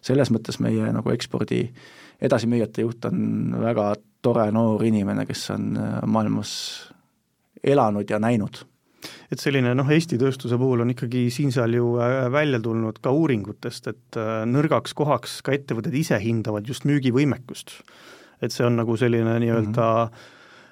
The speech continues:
Speaker 2: äh, nõrk koht, mida
Speaker 1: Mhm.
Speaker 2: näevad ka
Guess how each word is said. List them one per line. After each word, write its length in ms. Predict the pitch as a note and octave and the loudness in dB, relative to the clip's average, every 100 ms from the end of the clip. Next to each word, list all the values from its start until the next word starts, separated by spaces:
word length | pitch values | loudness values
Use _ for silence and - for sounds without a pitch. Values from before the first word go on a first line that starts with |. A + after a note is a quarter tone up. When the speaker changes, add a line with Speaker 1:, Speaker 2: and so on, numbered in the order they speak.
| _ | _
Speaker 2:
äh, 580 | B2+ A#2+ - - G1+ - | -4 -2 -2 -4 -4 -2
nõrk 300 | - C#3+ D3 - | 2 2 2 -2
koht, 460 | D3 D3 - - B2 | -2 -2 -8 -10 -2
mida 180 | A#2+ | 0
Speaker 1:
Mhm. 80 | A#2 | 2
Speaker 2:
näevad 260 | B2 A#2+ A#2+ | 2 0 -2
ka 180 | - | -4